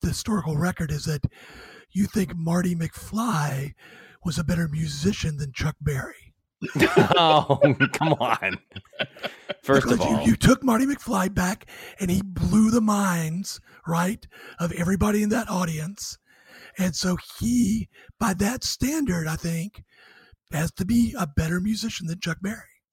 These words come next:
Speaker 2: But Mike Trout didn't rip off <laughs> the, the moves of Babe Ruth. Mike Trout's just better at everything. If you, by the way, if you took, um,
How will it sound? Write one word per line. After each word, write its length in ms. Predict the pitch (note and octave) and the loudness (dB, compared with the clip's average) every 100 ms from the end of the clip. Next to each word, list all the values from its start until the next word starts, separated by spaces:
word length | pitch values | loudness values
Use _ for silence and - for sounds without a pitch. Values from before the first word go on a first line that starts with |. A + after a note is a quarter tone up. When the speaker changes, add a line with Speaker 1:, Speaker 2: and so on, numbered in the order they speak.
| _ _ _ _ _ - | _ _ _ _ _ 0
Speaker 2:
But 180 | A2+ | 2
Mike 440 | G2 A#2+ C3 - - | 4 2 2 -2 -10
Trout 640 | - B2 - B2 G2 G2 | -4 0 2 2 0 -4
didn't 320 | G2+ G#2+ G#2 - | -2 -2 -4 -6
rip 520 | E2+ E2+ A#2 - B2 | -6 0 0 0 0
off 300 | G#2 G2 - | 0 0 -4
<laughs> 200 | G#2 - | -6 0
the, 680 | G#2+ - - A2 - F3+ - - - - | 0 0 -4 -4 4 4 4 -2 0 4
the 380 | A#2 G2 E3+ | 4 6 4
moves 500 | B2+ A#2 C3 C#3 G2+ | 6 6 8 8 6
of 160 | G#2 F#2 | 2 2
Babe 240 | G#2 A#2+ | 4 4
Ruth. 240 | A2 G#2 F#2+ | 4 2 4
Mike 180 | A2+ G#2 | 2 4
Trout's 280 | C3 A#2 | 4 4
just 240 | A#2+ G2 E2+ | 0 -2 0
better 300 | A2 B2+ A2 | 2 4 4
at 60 | |
everything. 360 | G2 A#2 G2 E2 - - - | 4 2 0 0 -6 -14 2
If 200 | C#3+ C#3 | 2 2
you, 100 | E3+ | -2
by 200 | D#3 E3+ | 4 6
the 80 | F#3+ | 8
way, 180 | C#3+ - - - | 6 2 -6 0
if 160 | C3 | 2
you 160 | C#3+ F3+ | 2 0
took, 480 | - E3 D#3+ - - _ _ _ | 4 4 2 -2 -18 _ _ _
um, 420 | A#2+ A#2 A2 G2+ | 0 2 0 -2